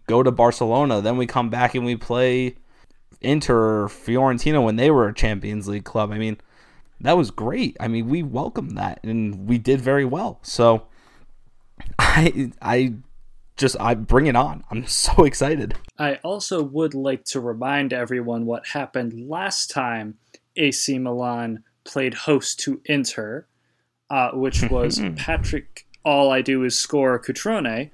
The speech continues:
Speaker 2: scoring an extra time winner in the, I believe it was the hundred and fifth minute,
Speaker 1: Yes.
Speaker 2: in order to advance in the Coppa Italia. So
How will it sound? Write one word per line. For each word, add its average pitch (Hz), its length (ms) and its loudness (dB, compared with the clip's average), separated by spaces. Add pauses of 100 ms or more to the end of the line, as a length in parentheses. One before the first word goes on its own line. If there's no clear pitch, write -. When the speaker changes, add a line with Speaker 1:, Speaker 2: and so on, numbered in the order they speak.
(280)
Speaker 2:
scoring 135 720 -2
an 131 200 -6 (100)
extra - 380 -4
time 120 640 -4 (380)
winner 135 600 -4 (300)
in 135 280 -2
the, 127 500 -2
I 131 80 -4
believe 143 320 -2
it 156 80 -10
was 151 160 -4
the 147 120 -2
hundred 139 360 -2
and 123 140 -4
fifth - 360 -4
minute, 214 280 -4 (240)
Speaker 1:
Yes. 123 220 2
Speaker 2:
in 143 200 -4
order 143 240 2
to 143 240 -2
advance 123 640 -4
in 123 220 -4
the 120 80 -4
Coppa 117 300 -6
Italia. 117 560 -2
So 113 460 -4